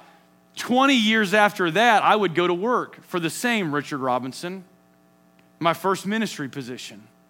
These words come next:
and how God placed those things together. I think about the guys that God,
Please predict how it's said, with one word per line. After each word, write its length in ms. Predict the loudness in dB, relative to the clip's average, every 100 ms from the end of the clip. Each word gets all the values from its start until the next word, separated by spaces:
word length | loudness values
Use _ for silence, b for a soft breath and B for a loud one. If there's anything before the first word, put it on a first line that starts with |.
| _ _ _ _ _ b b b
and 80 | 4
how 140 | 4
God 500 | 4 4 4 6 2
placed 380 | -2 0 0 0
those 260 | -2 -4 -4
things 340 | -4 -4 -6
together. 640 | -6 -4 0 0 -2 -6 -16 -20 -20 _ B B B B
I 80 | 2
think 200 | 2 4
about 240 | 4 4
the 100 | 4
guys 400 | 6 6 6 2
that 180 | 0 2
God, 340 | 4 4 2